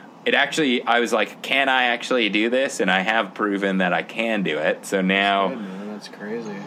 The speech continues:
Speaker 1: now I
Speaker 2: What
Speaker 1: just
Speaker 2: did
Speaker 1: have
Speaker 2: you
Speaker 1: to go
Speaker 2: do?
Speaker 1: out. I can show G-Bert here.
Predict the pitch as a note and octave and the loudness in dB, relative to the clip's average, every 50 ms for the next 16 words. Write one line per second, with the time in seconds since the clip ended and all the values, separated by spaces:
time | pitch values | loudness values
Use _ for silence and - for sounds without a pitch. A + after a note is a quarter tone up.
0 | - - A#2+ A#2 A#2 B2 B2 A#2+ A#2+ A#2+ A#2+ D3+ C#3+ A#2+ G#2 B2+ A2+ G#2+ A#2 A2+ | -8 -2 0 2 4 4 4 2 2 0 0 2 0 0 0 0 0 2 2 2
1 | A2 A2 A2 A2 A2 G#2+ G#2+ G#2+ G#2 - - - - - - - - - - - | 4 4 4 2 2 2 0 -2 -4 -8 -14 -20 -20 -20 -20 -20 -20 -14 -6 -4
2 | G#2+ A#2 - A#2 A2 F#2+ - C3 A#2 A2+ A2 A2 G#2 G#2 - G#2 G2+ F#2+ - - | -2 -2 -2 -2 -4 -2 0 2 2 2 2 2 0 -2 -4 -8 -10 -12 -12 -8
3 | - A#2 G2 G2+ A2+ A2 G#2+ A#2+ A#2 A2 A2 G#2+ - - A2 G#2+ A2 A2 A2+ A2+ | -8 -6 -2 -2 0 2 2 4 4 4 2 0 -2 0 0 2 2 2 2 2
4 | A#2 A2+ | 0 -2